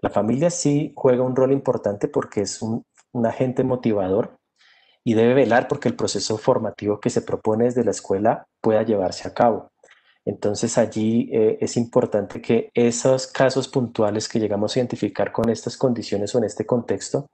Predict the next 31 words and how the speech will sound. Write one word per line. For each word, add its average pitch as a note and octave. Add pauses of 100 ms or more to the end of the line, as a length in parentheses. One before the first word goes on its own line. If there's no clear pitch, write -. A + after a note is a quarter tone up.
(600)
sean B2
los C3
que A#2+
nos G2+
lleven G2+
a A#2
nosotros -
a A2+
un G2+
trabajo G#2+
de A#2
alternancia F#2+
mucho G#2+
más, G#2
eh, G2+
permanente F#2+
o, -
o F#2
flexible. - (960)
Porque A#2+
tampoco A#2+
se D3
trata A#2+
con C3+
la B2+
alternancia A2
que A2+
todos A#2+
los C3+
estudiantes A#2+
retornen B2